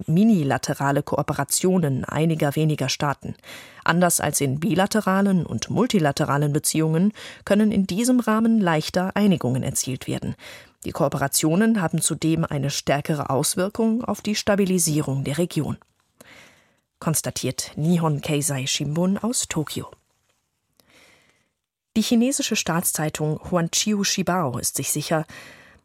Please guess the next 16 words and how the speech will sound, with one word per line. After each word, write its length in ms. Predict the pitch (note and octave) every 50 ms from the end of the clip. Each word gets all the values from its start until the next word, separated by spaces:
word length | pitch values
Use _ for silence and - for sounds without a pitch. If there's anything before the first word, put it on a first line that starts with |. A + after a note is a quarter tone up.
| - -
auch 240 | - A#3+ C4+ - -
wenn 100 | A3+ G#3+
die 160 | F#3 F#3 D#3+
Gastgeber 640 | - F3+ G3+ - - - - F3 E3 - D#3+ C#3 B2
in 180 | D3+ E3 D#3+
Washington 540 | D#3 F3+ F3+ - - E3 D3 - - D3 C3+
öffentlich 480 | - E3 G3+ - - D#3+ - D3+ - -
beteuerten, 720 | - - - - F3 F#3+ G3 D#3 - - D3+ C3 A#2+ A2+
dass 180 | - B2 - -
der 120 | C3+ A#2
Gipfel 420 | - C#3 D#3 - - - E3 D3+
an 260 | C#3 - C3+ C3 C#3 -
keinen 420 | - - F#3 F#3+ F#3+ E3 C#3 C3
Dritten 320 | - D3 G3 - - G3
gerichtet 420 | E3 D#3 D3 D#3 D3+ - - D3+ -
sei, 260 | - D#3+ D#3+ E3+